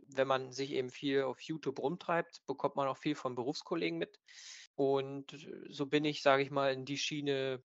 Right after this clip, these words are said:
Direktsaat oder auch regenerative Landwirtschaft. Das sind so die zwei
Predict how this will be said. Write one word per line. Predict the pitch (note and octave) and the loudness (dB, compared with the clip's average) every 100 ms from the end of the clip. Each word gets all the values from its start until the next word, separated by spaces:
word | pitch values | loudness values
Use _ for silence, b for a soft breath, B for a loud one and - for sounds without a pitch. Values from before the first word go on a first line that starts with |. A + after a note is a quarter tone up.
| - | -6
Direktsaat | C3+ B2 C3 - C3 B2+ B2+ C3 B2 | -2 0 0 0 6 8 8 6 4
oder | A2+ A2+ | -2 -2
auch | A2 - | -4 -2
regenerative | C3 B2+ C3 B2+ B2 A#2+ C3+ A#2+ | -4 0 -2 0 0 -2 -4 0
Landwirtschaft. | A#2 A#2+ C3 C3+ - B2+ - - - | 2 2 2 0 2 0 -2 -16 -4
Das | C#3 B2+ | -4 0
sind | C#3+ C3+ C3+ | -2 -2 -4
so | C3 C3 | 0 0
die | B2+ A#2+ - | 0 -4 -8
zwei | - B2+ A#2+ A#2+ A#2 | -8 0 2 2 0